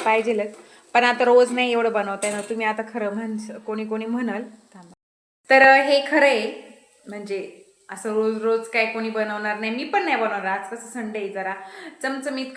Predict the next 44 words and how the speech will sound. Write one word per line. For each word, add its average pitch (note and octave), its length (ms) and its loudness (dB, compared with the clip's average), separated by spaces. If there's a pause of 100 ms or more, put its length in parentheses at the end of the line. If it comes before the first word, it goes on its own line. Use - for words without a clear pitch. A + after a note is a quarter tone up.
खावं A3+ 220 -2
म्हटलं A3+ 320 -4
नाश्त्याला, G#3 420 -4
म्हणून A#3 280 -4
मी A#3+ 200 -4
ते A#3 80 0
बनवतीये. G#3 880 -8 (360)
तर, A#3+ 140 -2
अ, B3 180 2
काय C#4+ 340 -2
होतं, A3 160 -4
रोज A3+ 240 0
रोज A3 160 -2
आता G#3+ 220 -4
सकाळची G3+ 340 -12
प्रत्येकाला G3+ 480 -10
गडबड G3 320 -8
असते A3 280 -10
ना, F3+ 120 -16 (300)
तर G#3+ 60 -14
त्याच्यावरती A#3+ 580 -4
पण B3+ 240 -8
छान C4 260 -2
ऑप्शन A#3 340 -6
आहे. F#3+ 140 -10 (160)
तर G#3 160 -10
मी G#3+ 140 -8
आता G3+ 240 -8
ते G3+ 120 -14
उद्यापासून G#3+ 600 -8
तुम्हाला A3 340 -6 (360)
सांगत C#4 380 -4
जाईल G3 280 -2
का F#3 380 -2 (100)
सकाळचं G3 340 -6
काय F#3+ 280 -6
खायचं, G3+ 320 -10
म्हणजे G#3 260 -10
गडबड G#3+ 420 -4
जर G#3 180 -4
असेल G3+ 440 -4
तर G3 40 -12
किंवा G3 280 -8
काय, F#3+ 300 -4